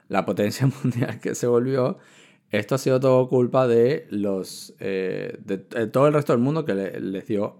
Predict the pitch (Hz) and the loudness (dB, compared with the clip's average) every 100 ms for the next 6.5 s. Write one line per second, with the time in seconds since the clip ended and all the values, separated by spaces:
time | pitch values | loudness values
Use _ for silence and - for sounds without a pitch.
0 | - 104 - 107 101 120 123 131 123 92 | -10 -8 -4 -4 -2 -2 -4 -4 -6 -6
1 | 87 113 131 127 180 214 - _ - - | -4 -6 -2 0 0 -4 -10 _ -20 -20
2 | - - 143 165 160 143 147 151 110 104 | -12 -2 0 0 0 -2 0 -2 -2 -2
3 | 127 110 - 101 90 80 - 101 110 127 | 0 -2 -2 -2 -4 -8 -10 -4 -2 -2
4 | 151 165 - - 110 107 113 - - 147 | -2 -6 -12 -8 -6 -4 -6 -8 -4 -4
5 | 143 151 151 127 147 117 101 107 127 123 | -2 -4 -4 -4 -4 -6 -6 -6 -6 -4
6 | 110 139 160 160 | 0 0 0 0